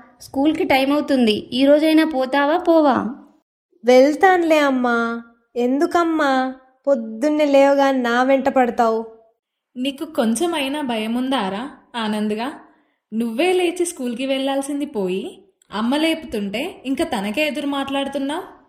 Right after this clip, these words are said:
Speaker 2: ఇప్పుడు నేనేమన్నాను నాన్న? వెళ్తాలే నెమ్మదిగా.
Speaker 3: ఇప్పుడు నువ్వు పదవ తరగతి, నీకు గుర్తుందో లేదో, మా కాలంలో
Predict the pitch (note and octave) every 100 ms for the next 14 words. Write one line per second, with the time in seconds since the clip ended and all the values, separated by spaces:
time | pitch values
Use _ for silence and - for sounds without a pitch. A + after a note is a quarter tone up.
0 | _ _ _ D#4 - F#4+ F4+ G4+ F4+ C#4
1 | B3+ D#4 F#4+ F#4+ F#4+ F4+ C#4 A#3+ G#3 G3+
2 | G3 G3 G#3+ G#3+ _ _ - A#3+ B3+ D4+
3 | G#4 F#4+ F4+ E4+ D#4 A#3+ A#3 A#3+ C4 D4
4 | C#4+ A3+ G3 G3 - _ _ _ _ B3+
5 | B3+ B3 B3 F#4+ - C4+ C#4+ B3+ G#3 B3
6 | C4+ C4 A3 F#3+ F3 - _ _ _ -
7 | B3 B3+ G#3 G#3 - A3 A3+ D4 D#4 C4
8 | G3+ - - _ _ _ _ G#3+ A3 B3+
9 | D4 C#4+ D4 B3 G#3 A#3 F#4+ -